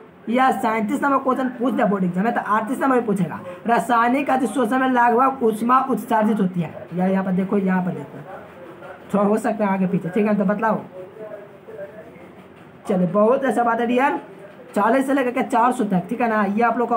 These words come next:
उष्मा उत्सर्जित होता है, रासायनिक अधिशोषण में ऐसा होता है। यार अंतर्वेगा सब clear हो जाएगा, क्योंकि यहाँ से clear कर रहे हैं हम लोग। बादल कुहासा निम्न में से किसका उदाहरण होता है, बतलाइए।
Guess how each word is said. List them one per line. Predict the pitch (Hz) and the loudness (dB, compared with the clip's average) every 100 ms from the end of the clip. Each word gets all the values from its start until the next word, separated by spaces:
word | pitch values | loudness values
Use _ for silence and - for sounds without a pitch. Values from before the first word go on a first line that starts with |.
| 214 | 0
उष्मा | 214 220 240 | -2 2 2
उत्सर्जित | 208 214 214 | 4 2 2
होता | 208 | 2
है, | 202 | 2
रासायनिक | 208 - 226 254 - | 2 2 2 2 2
अधिशोषण | 202 208 190 185 | 2 0 0 0
में | 160 | -2
ऐसा | - | -6
होता | - - | -12 -16
है। | - - - - - | -18 -18 -16 -10 0
यार | 220 240 | 2 4
अंतर्वेगा | 220 220 240 247 240 240 | 4 2 2 2 4 4
सब | - 233 220 | 2 0 0
clear | 226 226 | 0 2
हो | 220 | 2
जाएगा, | 214 202 | 4 2
क्योंकि | 185 208 208 | 2 0 2
यहाँ | 208 208 | 2 2
से | 214 208 | 0 -2
clear | 202 202 | 0 0
कर | 190 | 0
रहे | 180 175 | 0 0
हैं | 165 | 0
हम | |
लोग। | 160 131 - - - - - - - - - - 160 - - - - - - - - - | -4 -10 -14 -18 -20 -20 -20 -18 -16 -14 -16 -16 -18 -16 -16 -18 -18 -20 -20 -20 -14 -4
बादल | 170 208 214 240 | 2 4 6 4
कुहासा | 233 208 214 226 | 4 4 4 2
निम्न | 240 | 0
में | 240 | 0
से | 233 - | -2 -2
किसका | 208 - 240 | -2 0 2
उदाहरण | 214 196 196 | 2 0 -2
होता | - | -6
है, | 147 | -8
बतलाइए। | 185 220 226 175 | -8 -2 -2 -2